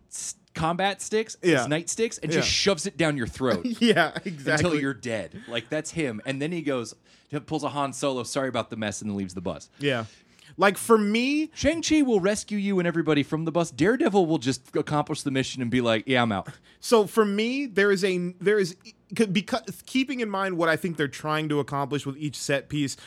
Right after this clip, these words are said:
Speaker 2: it, 'cause the hard part about a, a, a martial arts movie in the Marvel Universe, and I think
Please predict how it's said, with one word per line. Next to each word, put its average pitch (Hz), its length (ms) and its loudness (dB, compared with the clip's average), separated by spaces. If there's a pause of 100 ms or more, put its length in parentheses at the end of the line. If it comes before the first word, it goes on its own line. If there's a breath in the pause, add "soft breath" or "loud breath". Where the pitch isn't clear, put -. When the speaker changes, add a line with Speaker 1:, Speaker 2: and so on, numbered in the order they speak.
(260 loud breath)
Speaker 2:
it, 202 120 0
'cause 226 200 2 (920 loud breath)
the 214 140 2
hard 294 380 0
part 226 160 2
about 175 200 6
a, 156 240 2
a, 151 180 -2
a - 20 2
martial 160 380 0
arts 147 200 2
movie 143 240 0
in 123 60 -2
the 123 80 -2
Marvel 135 280 0
Universe, 123 380 -2
and 147 140 -8
I 147 140 2
think 151 300 0